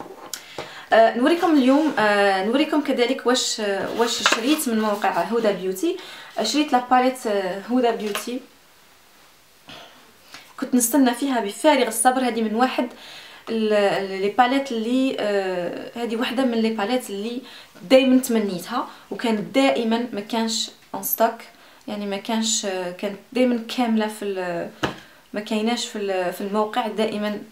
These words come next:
ما كانش، ما كانش، ما كانش. وكي جا البلاك فرايداي عاودوا حطوها في الموقع، و-، ولا مره فكرت باش نستنى ولا ما تراجعتش اصلا.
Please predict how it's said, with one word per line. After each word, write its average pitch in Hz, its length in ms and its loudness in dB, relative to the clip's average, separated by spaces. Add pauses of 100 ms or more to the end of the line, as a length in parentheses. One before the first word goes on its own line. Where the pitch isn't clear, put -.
ما 190 80 -8
كانش، 202 380 -6
ما 180 60 -8
كانش، 185 260 -10
ما 156 60 -10
كانش. 277 260 0 (360)
وكي 220 160 -8
جا 208 120 -2
البلاك 262 320 0
فرايداي 247 460 0
عاودوا 226 300 -2
حطوها 226 320 -6
في 220 140 -8
الموقع، 214 380 -2 (460)
و-، 190 260 -6 (1300)
ولا 277 200 6
مره 262 280 6
فكرت 262 600 0
باش 226 340 -2
نستنى 214 720 4
ولا 208 200 4
ما 220 100 2
تراجعتش 214 440 0
اصلا. - 300 -8